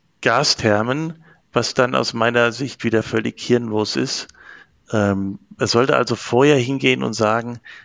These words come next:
„Lass uns ein Konzept entwickeln, wie wir Energie in zehn Jahren in diesem Haus liefern wollen und nicht, wie wir heute günstig bauen können.“ Das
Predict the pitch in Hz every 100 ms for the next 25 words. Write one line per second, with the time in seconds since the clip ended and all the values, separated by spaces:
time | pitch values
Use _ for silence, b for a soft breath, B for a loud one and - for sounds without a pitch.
0 | B B _ - 107 117 143 135 113 -
1 | 104 - 139 - - 127 127 127 - 123
2 | 131 123 123 _ _ - 110 110 131 131
3 | 131 131 131 _ _ _ _ _ _ -
4 | 110 101 104 - 127 147 - _ _ _
5 | - 107 98 - 123 143 117 104 120 123
6 | 110 113 117 107 101 127 - 104 101 101
7 | 110 107 - 120 131 - 107 107 95 104
8 | - 117 110 117 - 110 - 104 117 110
9 | 107 110 - - - - -